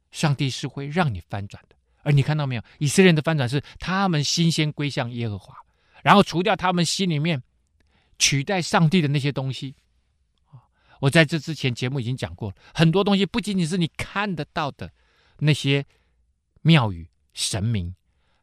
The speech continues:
更多的是你心里面你那个安全感来源的东西。有些人是金钱，有些人是权力，有些人是名声，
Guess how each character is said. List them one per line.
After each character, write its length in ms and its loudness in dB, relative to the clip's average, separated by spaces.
更 220 4
多 180 2
的 80 -2
是 160 -6
你 100 -4
心 360 -6
里 100 -2
面 260 -4
你 160 2
那 100 2
个 80 -2
安 240 0
全 180 0
感 200 -4
来 200 -8
源 180 -8
的 100 -14
东 200 -12
西。 260 -16
有 120 0
些 140 2
人 80 2
是 100 -4
金 240 -4
钱， 240 -10
有 100 -4
些 120 0
人 80 4
是 60 0
权 320 -4
力， 140 -10
有 100 -4
些 140 2
人 80 4
是 100 0
名 220 2
声， 260 -6